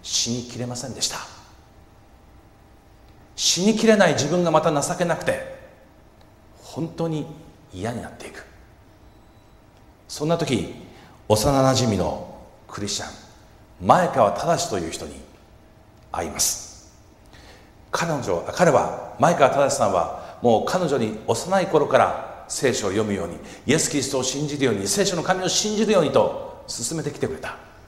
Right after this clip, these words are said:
でも彼女はその彼の勧めに耳を貸そうとしてなかったんです。久しぶりに再会した時に、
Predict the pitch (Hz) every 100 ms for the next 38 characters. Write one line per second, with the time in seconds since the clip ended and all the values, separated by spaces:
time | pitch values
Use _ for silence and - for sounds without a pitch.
0 | - - - - - - 165 143 127 110
1 | 90 - 90 80 80 - - - - -
2 | - 113 98 80 80 - - 110 92 85
3 | 107 180 147 - 143 - - 104 - -
4 | - - 180 170 117 - - - - -
5 | - - - _ - - - - - -
6 | - - - - 165 180 156 151 - 139
7 | 139 123 123 110 92 80